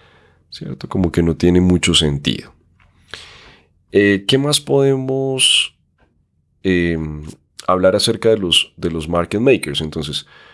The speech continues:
los market makers definitivamente no son unos participantes malos.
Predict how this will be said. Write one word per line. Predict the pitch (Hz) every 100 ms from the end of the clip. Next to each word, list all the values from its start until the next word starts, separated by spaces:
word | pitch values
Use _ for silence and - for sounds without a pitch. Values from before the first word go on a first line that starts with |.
| _
los | - 90
market | 92 92 110
makers | 110 101 90 80 -
definitivamente | 78 80 76 71 80 87 98 98
no | 131
son | 87 85
unos | 85 87 -
participantes | 85 - 76 71 73 71 71 78
malos. | 90 82 65 69 - -